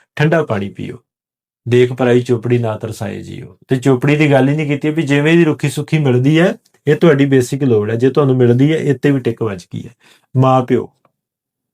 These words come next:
ਸਭ ਦੇ ਆਪੋ ਆਪਣੇ ਹੁੰਦੇ ਆ ਮਾਂ ਪਿਓ, ਠੀਕ ਹੈ ਨਾ? ਕਈਆਂ ਦੇ ਵਿਚਾਰਿਆਂ ਦੇ ਛੱਡ ਕੇ ਚਲੇ ਵੀ ਗਏ ਹੋਣਗੇ, ਪਰ ਇੱਕ ਚਿੰਤਾ ਇਹ ਵੀ ਬਣ ਜਾਂਦੀ ਹੈ ਕਿਸੇ ਕੋਲ ਹੈ, ਚਲੋ ਇਹ ਤਾਂ ਤਕਰੀਬਨ ਹੁੰਦਾ ਹੀ ਹੈ,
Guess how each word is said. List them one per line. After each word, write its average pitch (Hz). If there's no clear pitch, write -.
ਸਭ 135
ਦੇ 160
ਆਪੋ 131
ਆਪਣੇ 127
ਹੁੰਦੇ 107
ਆ 110
ਮਾਂ 104
ਪਿਓ, 113
ਠੀਕ 123
ਹੈ 120
ਨਾ? 127
ਕਈਆਂ 135
ਦੇ 147
ਵਿਚਾਰਿਆਂ 127
ਦੇ 131
ਛੱਡ 120
ਕੇ 123
ਚਲੇ 120
ਵੀ 123
ਗਏ 117
ਹੋਣਗੇ, 113
ਪਰ 160
ਇੱਕ 170
ਚਿੰਤਾ 160
ਇਹ 165
ਵੀ 180
ਬਣ 139
ਜਾਂਦੀ 101
ਹੈ -
ਕਿਸੇ 135
ਕੋਲ 151
ਹੈ, 135
ਚਲੋ 151
ਇਹ 156
ਤਾਂ 143
ਤਕਰੀਬਨ 143
ਹੁੰਦਾ 131
ਹੀ 110
ਹੈ, 110